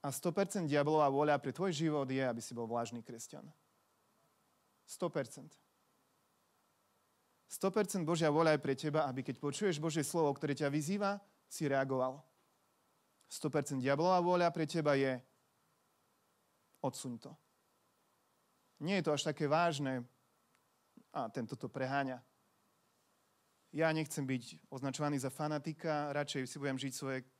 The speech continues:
kresťanstvo tak, aby som nikoho nepohoršil, nikoho nevyzval.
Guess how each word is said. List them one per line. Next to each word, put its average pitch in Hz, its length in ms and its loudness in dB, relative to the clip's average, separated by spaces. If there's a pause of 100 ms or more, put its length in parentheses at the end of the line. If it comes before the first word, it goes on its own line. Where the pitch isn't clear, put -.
(100)
kresťanstvo 135 600 -2
tak, 143 280 2
aby 117 280 -2
som 127 160 -6
nikoho 131 320 -2
nepohoršil, 131 720 -4 (540)
nikoho 139 320 -2
nevyzval. 139 720 2